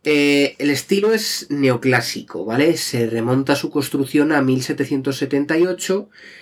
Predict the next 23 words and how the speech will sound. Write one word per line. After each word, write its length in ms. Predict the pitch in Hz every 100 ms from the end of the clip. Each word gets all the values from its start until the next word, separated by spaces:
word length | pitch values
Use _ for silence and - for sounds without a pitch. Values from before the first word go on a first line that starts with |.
| - - -
aunque 340 | 170 175 190
ha 60 | 175
sido 240 | 190 175
restaurada 520 | 180 - 127 123 135
en 120 | 139
cinco 260 | 127 123 127
ocasiones. 440 | 120 110 110 104
De 100 | 107
hecho, 320 | 120 - 143 139 -
eh, 240 | 95 90
no 140 | 104
es 120 | 104 113
una 160 | 110
restauración, 640 | 107 104 131 156 214 220 214
pero 300 | 156 120 117
hace 640 | 117 123 123 123 120 117 - - _ -
escasamente 640 | - 139 143 139 139 139
quince 340 | 143 135 -
días, 440 | 156 170 214 - -
eh, 340 | 120 117 110 107
estaban 360 | 104 117 127
los 160 | 139 117
bomberos, 680 | 110 107 117 135 - -